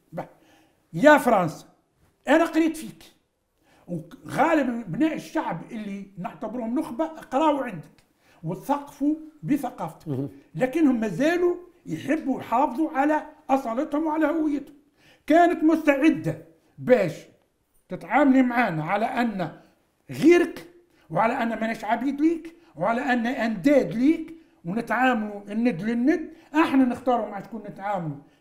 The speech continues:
Speaker 1: كيفاش نتعاملوا، أهلًا وسهلًا. أنت واحد من
Speaker 2: مهم.
Speaker 1: الكليون، أنت واحد من المتعاملين، نتعاملوا معاك. كان ما زلت تتصوري أنك تنجم تحتلي شارع بورقيبة، وتنجمي تعمل تبني كنائس، وتنجمي تعملي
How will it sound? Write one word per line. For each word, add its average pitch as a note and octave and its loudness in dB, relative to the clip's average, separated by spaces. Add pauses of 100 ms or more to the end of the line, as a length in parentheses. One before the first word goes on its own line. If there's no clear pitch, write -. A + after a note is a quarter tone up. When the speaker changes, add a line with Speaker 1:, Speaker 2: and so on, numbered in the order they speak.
Speaker 1:
كيفاش D4 6
نتعاملوا، C4+ -4 (260)
أهلًا D4+ 6
وسهلًا. G3 -6 (380)
أنت C4 2
واحد D4 -2 (300)
من D#3 2
Speaker 2:
مهم. D#4+ 6
Speaker 1:
الكليون، C4+ 2 (280)
أنت C4+ 6
واحد D#4 0
من D#4+ 2
المتعاملين، C#4+ 2 (400)
نتعاملوا C4+ 2
معاك. A#3 -2 (200)
كان D4+ 8
ما - 6
زلت - 2
تتصوري A#3 -2
أنك A3+ -2
تنجم C4 -4
تحتلي C4 -2
شارع B3+ -6
بورقيبة، A3+ -8 (360)
وتنجمي B3 0
تعمل B3 -4
تبني B3+ 0
كنائس، B3 -2 (260)
وتنجمي B3 0
تعملي B3+ 0